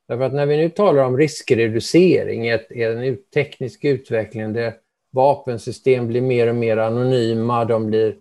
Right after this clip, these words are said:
dual use, man vet inte vad det är som kommer egentligen i luften, är det ett kärnvapen eller ett konventionellt vapen? Då blir ju mycket av det här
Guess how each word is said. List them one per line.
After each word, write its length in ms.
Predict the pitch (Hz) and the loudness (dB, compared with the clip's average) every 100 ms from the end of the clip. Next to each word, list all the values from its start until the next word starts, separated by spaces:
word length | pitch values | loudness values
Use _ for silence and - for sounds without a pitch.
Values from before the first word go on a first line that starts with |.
| _ | _
dual 480 | 127 127 135 123 120 | -4 2 4 4 0
use, 480 | 113 113 120 120 127 | 0 0 0 -4 -6
man 120 | 120 | -2
vet 240 | 120 110 | -2 -2
inte 200 | 131 117 | -4 -6
vad 180 | 113 117 | -2 0
det 40 | 110 | 0
är 20 | |
som 220 | - 123 | -4 -8
kommer 440 | - 110 107 123 | -2 -2 -2 -2
egentligen 460 | 143 147 117 - 110 | 0 0 -2 -6 -8
i 60 | 110 | -4
luften, 480 | 113 104 - 104 | -4 -4 -8 -6
är 120 | 107 104 | -4 -2
det 160 | 107 | -2
ett 360 | 107 107 117 104 | -2 -2 -4 -4
kärnvapen 600 | 127 110 98 95 - 101 | -2 -2 -2 -4 -6 -6
eller 120 | 107 | -6
ett 60 | 104 | -6
konventionellt 720 | 113 110 107 123 113 101 98 | -4 -4 -6 -8 -8 -8 -8
vapen? 400 | 107 95 - 107 - _ _ _ - | -8 -8 -10 -18 -20 _ _ _ -8
Då 80 | |
blir 220 | 131 151 151 | -2 0 0
ju 60 | |
mycket 280 | 170 185 - | 0 -2 -2
av 120 | 120 | -2
det 80 | 127 | -2
här 420 | 123 104 104 104 | -4 -4 -6 -8